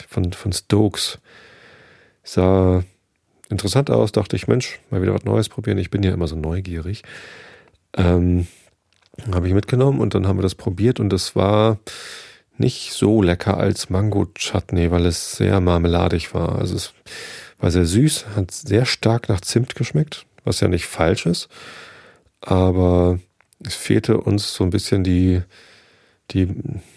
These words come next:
ja, die Mango-Präsenz und die, die Schärfe. Also ich find, so ein Mango-Chutney muss auch ein bisschen scharf sein. Ähm, das war tatsächlich mehr so eine, eine Zimtmarmelade mit ein bisschen Mango drin.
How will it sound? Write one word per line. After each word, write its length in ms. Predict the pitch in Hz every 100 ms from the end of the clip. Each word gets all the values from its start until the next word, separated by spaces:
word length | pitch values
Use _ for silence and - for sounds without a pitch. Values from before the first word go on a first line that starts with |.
| -
ja, 200 | 101 95
die 100 | 90
Mango-Präsenz 1000 | 87 107 107 101 - 104 95 101 110 -
und 240 | 101 92
die, 280 | 95 90 87 - _ _ _ _ _ _ _ _ _ -
die 100 | 87
Schärfe. 640 | - 87 104 117 - 87 _ _ -
Also 180 | 90 90
ich 80 | 85
find, 140 | 101
so 80 | 98
ein 60 |
Mango-Chutney 520 | 90 95 117 - 101 95
muss 180 | 95
auch 60 | 101
ein 60 | 85
bisschen 260 | - 104
scharf 320 | 95 95 123
sein. 280 | - 143 139 - _ _ _ - - - - - _ _ _ _ -
Ähm, 400 | 98 92 92 92
das 220 | - 95
war 160 | 104 90 - _ _
tatsächlich 420 | - 85 95 87
mehr 140 | 90 87
so 100 | 87
eine, 180 | 87 85 -
eine 140 | 92
Zimtmarmelade 880 | - - 113 101 98 92 92 92 92
mit 160 | 90 90
ein 80 |
bisschen 260 | 92 90 90
Mango 280 | 85 87 90
drin. 180 | 92